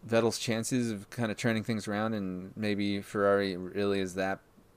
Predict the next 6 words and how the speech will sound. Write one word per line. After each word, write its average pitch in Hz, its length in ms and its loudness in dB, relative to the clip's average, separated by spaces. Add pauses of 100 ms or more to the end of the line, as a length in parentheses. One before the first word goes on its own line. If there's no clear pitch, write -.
(240)
much 101 360 -2
of 95 120 -4
a, 90 520 0
uh, 85 280 -4
soul 107 260 -2
sucker, 147 400 -4